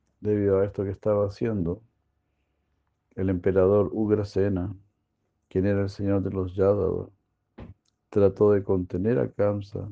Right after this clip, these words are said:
y proteger a Vasudeva por enviar a sus soldados. Al ver a los soldados de Ugrasena, los soldados de Kamsa se alzaron contra ellos.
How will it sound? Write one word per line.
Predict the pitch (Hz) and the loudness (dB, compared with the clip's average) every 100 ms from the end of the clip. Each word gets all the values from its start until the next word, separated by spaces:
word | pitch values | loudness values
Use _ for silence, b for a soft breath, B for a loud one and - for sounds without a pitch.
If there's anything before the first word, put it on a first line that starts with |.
| - - | -16 -10
y | 95 | -6
proteger | 95 92 92 - 113 | -4 -4 -6 -4 -4
a | 113 | -2
Vasudeva | 107 101 104 101 101 95 95 - _ _ _ _ _ _ _ | -4 -8 -6 -2 0 0 -4 -10 _ _ _ _ _ _ _
por | 104 95 | 2 2
enviar | 92 95 104 | 4 4 2
a | 95 | 0
sus | - 120 | -4 -8
soldados. | - 117 104 92 90 98 _ _ _ _ _ _ _ _ _ _ _ _ _ _ - | -6 -6 -2 -2 -4 -8 _ _ _ _ _ _ _ _ _ _ _ _ _ _ -4
Al | 92 | 0
ver | 95 107 | 6 6
a | 107 | 6
los | 101 | 2
soldados | - 98 95 101 101 95 | -2 -2 2 4 4 2
de | 98 | -2
Ugrasena, | 117 104 101 95 - 101 92 95 - _ _ _ _ _ _ - | -4 -4 -4 -4 -4 -2 -2 -6 -10 _ _ _ _ _ _ -6
los | 90 - | -6 -2
soldados | 98 85 92 92 | -2 2 2 2
de | 90 | 0
Kamsa | - 95 98 92 - 101 101 _ _ _ _ _ _ _ | 0 0 0 -4 -8 -14 -14 _ _ _ _ _ _ _
se | - 90 | -4 -2
alzaron | 85 - 101 95 | -2 0 2 2
contra | 95 98 90 90 90 | -2 -4 -4 -2 0
ellos. | 90 90 98 - | 0 -2 -10 -16